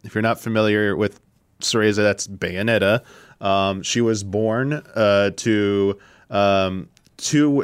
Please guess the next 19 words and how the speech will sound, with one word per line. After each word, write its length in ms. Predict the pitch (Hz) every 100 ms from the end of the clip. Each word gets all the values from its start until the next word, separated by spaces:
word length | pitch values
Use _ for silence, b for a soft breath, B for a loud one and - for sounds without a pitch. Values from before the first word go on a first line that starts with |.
| -
uh, 420 | 117 104 101 95 - -
two 180 | 147
parents 440 | 165 151 127 127 -
who 60 |
were 220 | 120 110 104
part 240 | - 123
of 120 | 107
different 340 | 110 120 120 -
clans 680 | - 120 110 101 101 95 -
of, 420 | 107 101 101 95
like, 260 | 98 98 -
the, 360 | 104 98 95 87
the 120 | 98
Lumen 300 | 110 123 120
Sages 640 | - 113 107 110 110 104 -
and 120 | 107
the 60 | -
Umbral 360 | 113 104 101
Witches. 560 | 104 101 95 90 90